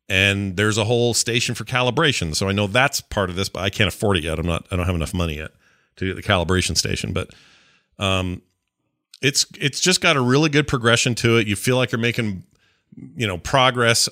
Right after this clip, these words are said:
on the overall of, "I'm making more money, I'm expanding my garage, I'm getting new stuff, it's perking me out." Um, like, there's progression just built into the game. But then the minute to minute stuff, which sounds kind of not boring, but, like, mundane,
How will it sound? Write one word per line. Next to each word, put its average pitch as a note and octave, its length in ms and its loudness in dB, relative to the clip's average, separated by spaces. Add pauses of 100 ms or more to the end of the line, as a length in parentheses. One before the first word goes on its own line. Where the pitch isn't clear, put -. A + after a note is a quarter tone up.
on A#2 160 0
the A2 100 0
overall A#2 640 2
of, F#2 100 0
"I'm G2+ 160 -6
making G2+ 220 0
more F#2+ 140 -2
money, A2+ 320 2
I'm G2+ 80 2
expanding G#2+ 520 0
my G2 100 0
garage, A2 460 2
I'm F#2+ 80 -6
getting G2+ 240 -4
new F#2+ 140 -2
stuff, - 440 0
it's F#2 120 -8
perking A2+ 480 -6
me G#2 140 2
out." A2+ 260 4 (720)
Um, G2 480 -2 (220)
like, G2+ 200 -2 (360)
there's G#2 260 2
progression A2 720 0 (140)
just A2+ 260 0
built A2+ 240 2
into A2 180 2
the F#2+ 100 -4
game. F#2+ 380 2 (400)
But G#2+ 140 -2
then C3 140 2
the C#3 80 4
minute B2+ 320 4
to A#2+ 100 -2
minute B2+ 260 2
stuff, - 280 0
which A2 160 0
sounds B2+ 400 2
kind C3+ 380 -2
of D3+ 160 -2
not E3 260 -6
boring, C#3 400 0
but, G2+ 140 -4
like, G#2+ 300 -2
mundane, A2 760 0